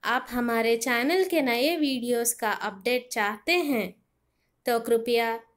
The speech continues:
घंटी बटन पर क्लिक करें और हमारा चैनल को सब्सक्राइब करें।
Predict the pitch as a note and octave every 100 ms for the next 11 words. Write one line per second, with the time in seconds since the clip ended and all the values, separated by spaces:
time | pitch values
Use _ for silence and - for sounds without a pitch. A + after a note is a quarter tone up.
0 | G#3 A3 A#3 C4+ F#4 D4+ D4 C#4+ C#4 B3
1 | A#3 C#4+ E4+ - C#4+ B3+ B3 B3+ - G#3+
2 | G#3+ G#3+ A3 G#3+ G#3+ G#3+ G#3+ G#3+ G#3 B3+
3 | D4 C4+ A3 A3+ G3 - - D4 C#4+ -
4 | A#3 F3+